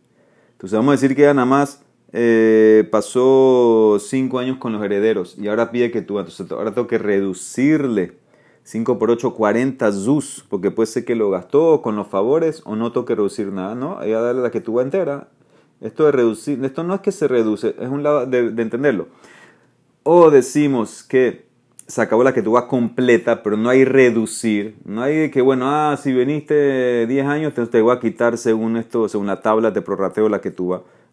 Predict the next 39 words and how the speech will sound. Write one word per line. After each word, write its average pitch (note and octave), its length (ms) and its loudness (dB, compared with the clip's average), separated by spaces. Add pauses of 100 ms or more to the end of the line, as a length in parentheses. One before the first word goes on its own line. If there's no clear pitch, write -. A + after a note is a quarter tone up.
(240)
O C#3 440 2 (260)
esa A#2 160 0
es B2 60 -2
una A#2+ 160 -4
manera A2 240 -2
de G#2 60 0
verlo. A2 200 0
Te B2 80 -4
digo, C3+ 140 4
no, G3 320 -6 (880)
una A#2 220 -2
vez A#2+ 140 -2
que B2 120 -2
ella A#2+ 180 2
viene A2 360 -4
y - 20 -6
pidió, G#2 380 0
le G2 80 -2
damos A2 220 -6
todo. E3+ 400 -2
Esa B2+ 280 -4
pregunta G#2 320 -4
queda G2+ 380 -2
en C#3 340 -4 (220)
Tiku. E2 840 -6 (120)
Muy F#2 160 -8
bien. - 100 -16 (500)
Jajamim, B2 380 -2
Omrim, B2 320 -2
Kolzman, G2 400 -2
dicen G#2+ 240 -10
Jajamim, G#2 580 -8
siempre C3 380 -6
y - 20 -8
cuando A#2+ 500 -6 (560)
ella G#2+ 180 -2
está A2+ 200 -8
en A2+ 80 -4
casa A2 520 -8